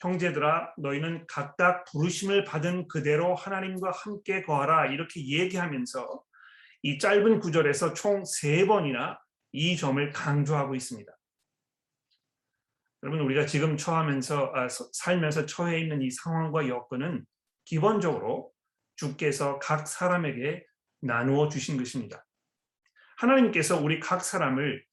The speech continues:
지금 우리가 처해 있는 이 삶의 모습 속으로 부르셨다고 본문이 말씀하고 있는 것입니다.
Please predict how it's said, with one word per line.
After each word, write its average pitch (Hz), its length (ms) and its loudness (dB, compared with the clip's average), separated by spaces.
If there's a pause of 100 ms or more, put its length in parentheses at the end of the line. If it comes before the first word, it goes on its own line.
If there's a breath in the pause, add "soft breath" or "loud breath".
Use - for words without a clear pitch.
(200)
지금 160 280 -2
우리가 139 280 -2
처해 185 400 -2
있는 143 260 -4
이 123 80 -4
삶의 180 680 -2
모습 127 320 -8
속으로 147 520 -2 (220)
부르셨다고 160 880 0 (160 loud breath)
본문이 151 380 4
말씀하고 139 560 0
있는 131 200 -2
것입니다. 113 380 -12